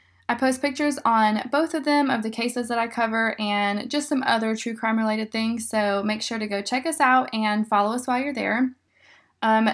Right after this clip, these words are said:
today we're gonna take a deep dive as we venture through this episode. The case I'm covering is actually not the one I plan to cover, um, at least not yet,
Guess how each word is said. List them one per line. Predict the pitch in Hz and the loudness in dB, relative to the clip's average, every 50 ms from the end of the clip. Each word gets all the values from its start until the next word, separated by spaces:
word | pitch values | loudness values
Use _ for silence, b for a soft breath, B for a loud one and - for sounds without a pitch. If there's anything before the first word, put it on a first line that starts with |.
| - | 0
today | - - 269 262 269 294 320 339 349 | -2 -2 2 4 4 4 4 2 2
we're | 311 294 285 | 2 2 2
gonna | 277 277 277 | 2 2 2
take | 254 254 254 247 247 - | 2 0 0 -2 -2 -4
a | - 208 | -6 -6
deep | 220 247 262 262 - | -6 -6 -6 -2 0
dive | 233 214 214 214 214 220 220 | 2 4 4 4 2 0 -2
as | - 214 208 | -4 -4 -4
we | 226 220 | -4 -4
venture | 202 208 208 208 - 220 | -4 -4 -4 -4 -4 -6
through | 220 - 214 214 | -8 -6 -6 -4
this | 214 247 254 254 - - | -2 -2 -2 -2 -2 -2
episode. | - 202 196 - 208 202 - - 202 196 190 202 233 247 254 254 B B B B B B B | -4 -4 -4 -4 -8 -6 -6 -4 -4 -2 -2 0 2 0 0 0 B B B B B B B
The | - 233 | -8 -4
case | 226 247 247 247 247 | -2 0 0 2 2
I'm | 262 269 262 | 2 2 2
covering | 254 262 240 226 240 240 240 233 220 | 2 2 0 2 0 -2 -2 -2 -2
is | 214 214 | -2 0
actually | - 208 208 208 - - 254 247 240 | 0 0 0 0 -2 -2 -2 -2 0
not | 226 220 190 - 247 | 0 0 0 0 0
the | 233 233 | -2 -4
one | 233 233 226 | -4 -2 -2
I | 214 208 | -2 -2
plan | 202 - 208 196 208 | -4 -4 -4 -4 -2
to | 214 240 | -4 -2
cover, | 240 262 269 262 262 262 262 262 254 - - - | -2 -2 0 0 0 0 0 0 -2 -2 -2 -2
um, | 214 214 208 208 202 196 196 196 214 - - | 0 0 0 0 -2 -2 -6 -8 -8 -6 -4
at | 226 220 226 | -2 0 0
least | 240 247 247 | 0 0 0
not | 254 220 185 - 190 | 0 0 0 0 0
yet, | 180 180 196 214 - - | 0 0 0 0 -2 -6